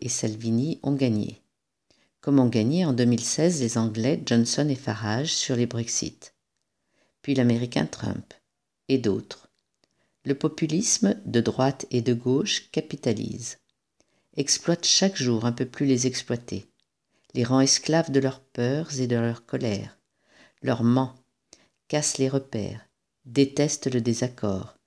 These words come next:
Démolit la liberté d'informer. La haine des médias est juste et saine, éructe en France un Jean-Luc Mélenchon. Le populisme enchaîne les esprits. Alors revient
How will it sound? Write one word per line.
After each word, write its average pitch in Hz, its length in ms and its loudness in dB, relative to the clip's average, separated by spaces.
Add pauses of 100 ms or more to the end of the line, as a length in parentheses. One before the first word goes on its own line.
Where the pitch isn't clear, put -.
(320)
Démolit 151 560 4
la 139 100 4
liberté 135 480 2
d'informer. 131 640 -2 (1300)
La 131 180 -2 (140)
haine 160 260 4
des 139 120 4
médias 143 500 4
est 123 100 2
juste 156 460 0
et 147 120 0
saine, 127 580 2
éructe 131 580 -2
en 131 100 -2
France 127 520 -2
un 123 100 -2
Jean-Luc 135 480 0
Mélenchon. 117 520 -2 (1120)
Le 131 140 0
populisme 143 800 0
enchaîne 143 500 0
les 131 220 0
esprits. - 560 -6 (840)
Alors 139 640 2
revient 143 480 0